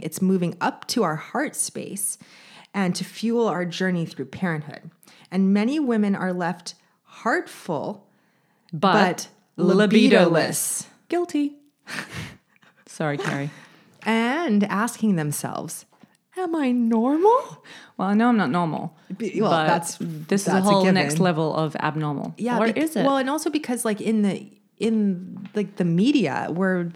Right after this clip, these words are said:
Speaker 1: thought to believe, like, you gotta just get right back on that saddle,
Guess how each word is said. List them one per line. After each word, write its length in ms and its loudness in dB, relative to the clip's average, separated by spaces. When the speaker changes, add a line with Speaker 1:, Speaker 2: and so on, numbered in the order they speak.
Speaker 1:
thought 240 -2
to 80 -10
believe, 540 -2
like, 340 -10
you 100 0
gotta 200 2
just 200 -6
get 160 -6
right 180 4
back 180 0
on 120 2
that 160 0
saddle, 500 0